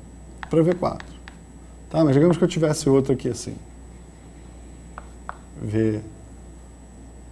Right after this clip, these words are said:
cinco, V seis. Tá? Imagina esse gráfico que eu desenhei aqui agora.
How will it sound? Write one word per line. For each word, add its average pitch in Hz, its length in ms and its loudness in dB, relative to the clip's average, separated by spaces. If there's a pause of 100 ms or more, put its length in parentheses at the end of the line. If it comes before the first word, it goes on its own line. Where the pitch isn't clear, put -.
cinco, - 540 -2 (1400)
V 123 220 0
seis. - 260 -10 (1080)
Tá? 147 140 4
Imagina 151 440 4
esse 180 280 8
gráfico 156 300 6
que 156 60 0
eu 143 40 4
desenhei 139 400 4
aqui 123 140 0
agora. 107 260 -2